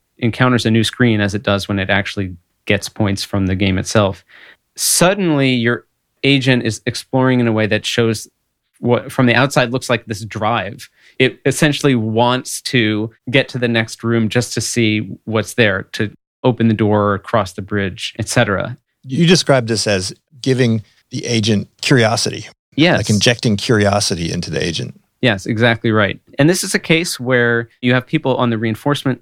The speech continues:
Speaker 1: learning side, like Mark Belmar at DeepMind, people like Deepak Pathak at Carnegie Mellon, very much looking over the disciplinary divide and thinking about formal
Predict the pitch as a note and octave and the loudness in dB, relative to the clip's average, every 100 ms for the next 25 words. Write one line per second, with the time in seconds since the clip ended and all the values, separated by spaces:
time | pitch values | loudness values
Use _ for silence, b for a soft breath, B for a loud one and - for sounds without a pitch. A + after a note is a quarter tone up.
0 | - A#2+ B2+ A#2+ A2 A#2 G#2 G#2+ G#2+ G2+ | -2 2 4 2 2 0 2 0 -2 -4
1 | F#2+ - A2 A2 - B2 C3+ C#3 C3 B2+ | -4 -6 -4 -2 -2 0 2 2 2 0
2 | B2+ B2+ A2 B2+ B2+ B2 A#2+ A#2+ A#2 A2+ | 0 -4 -6 -4 -2 0 0 0 -2 -6
3 | - B2+ A#2 A2 G#2 - A#2 A#2 G#2 _ | -6 -4 0 0 -2 -2 -2 0 -2 _
4 | C3 C3+ C3+ C3+ B2 - G2+ - - - | 0 0 0 -2 -2 -2 -4 -4 -12 -4
5 | A2 G#2 G#2 A#2+ B2+ B2+ - B2+ G3+ B3+ | -2 -2 2 2 2 0 -2 0 0 2
6 | G#3 - A#2 C#3 D#3+ D#3+ C#3 C3+ _ _ | -2 -4 -4 -4 -2 -2 0 -4 _ _
7 | - C#3 C#3+ C#3 A#2+ A2 B2 B2+ - A#2 | 0 2 2 0 -2 -2 -4 -4 -4 -2
8 | A2 G#2 G#2 G2+ G2 F#2 F#2+ - - G#2+ | 0 0 -2 0 0 0 -4 -10 -6 -4
9 | G2+ G2+ G2 - _ _ _ C#3+ C#3+ C#3 | -2 -4 -6 -10 _ _ _ -2 2 2
10 | A#2 A2 G#2 G#2 - _ _ _ - - | 2 4 2 0 -4 _ _ _ -20 -4
11 | C3 A#2+ A#2 G#2+ | 0 2 2 0